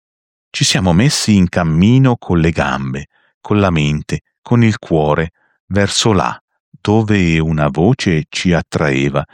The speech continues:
dove una storia ci interpellava, dove la perfetta letizia era cantata. Come resistere a quegli occhi?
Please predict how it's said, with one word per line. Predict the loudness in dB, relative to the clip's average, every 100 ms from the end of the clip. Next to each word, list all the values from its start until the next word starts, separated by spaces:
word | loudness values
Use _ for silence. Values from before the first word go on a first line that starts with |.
| _
dove | -4 0 2
una | 4 4 2
storia | -2 -2 0 2 0 0
ci | 0 0
interpellava, | 0 0 -2 -2 0 2 2 2 0 -2 -6 _ _ _
dove | -4 -2 0 0
la | -2
perfetta | -2 -4 -4 -4 -4 0 0
letizia | 0 -2 -4 -4 -4 -2 -2 -2
era | -2 -2
cantata. | -2 -2 -2 -2 -4 -4 -10 -12 _ _ _ _ _ _ _ _ _ _ _ -6
Come | -2 0 0
resistere | 0 -2 -4 -6 -4 -2 0 0
a | 0 -4
quegli | -4 -2 2 2
occhi? | 0 -2 -8 -12